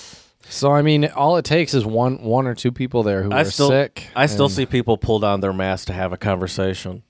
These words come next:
Speaker 2: Where it's
Speaker 1: Mm.
Speaker 2: like, you can talk through the mask.
Speaker 1: Right.
Speaker 2: Uh, I, I saw a woman, uh,
Speaker 1: It's hu-, it's hard to hear sometimes, though.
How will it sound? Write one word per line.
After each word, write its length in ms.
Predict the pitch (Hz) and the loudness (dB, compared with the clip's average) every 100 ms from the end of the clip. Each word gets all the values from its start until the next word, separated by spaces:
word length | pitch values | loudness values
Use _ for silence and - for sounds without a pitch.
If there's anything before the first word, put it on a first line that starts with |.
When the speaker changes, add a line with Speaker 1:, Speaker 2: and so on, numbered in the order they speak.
| _ _ _ | _ _ _
Speaker 2:
Where 140 | 127 | 2
it's 80 | 120 | 4
Speaker 1:
Mm. 20 | |
Speaker 2:
like, 160 | 120 110 | 4 2
you 100 | 123 | 0
can 120 | 147 | 0
talk 280 | 120 110 101 | 2 0 0
through 120 | 101 | -6
the 100 | 87 | -6
mask. 440 | 85 82 82 - _ _ | -8 -8 -10 -18 _ _
Speaker 1:
Right. 260 | 98 85 - _ - | -2 -2 -6 _ -2
Speaker 2:
Uh, 40 | |
I, 360 | 139 135 139 143 | 0 2 2 2
I 40 | |
saw 180 | 147 170 | 2 2
a 60 | 143 | 2
woman, 360 | 135 135 131 131 | 2 2 0 0
uh, 400 | 120 120 113 110 | 2 4 2 -2
Speaker 1:
It's 120 | - | -4
hu-, 80 | 151 - | -2 0
it's 220 | 220 233 | -2 -2
hard 220 | - 233 247 | 0 0 2
to 60 | |
hear 200 | 180 208 | 0 0
sometimes, 560 | - 131 107 95 87 85 | 0 -2 0 -2 -4 -6
though. 240 | 73 71 | -8 -8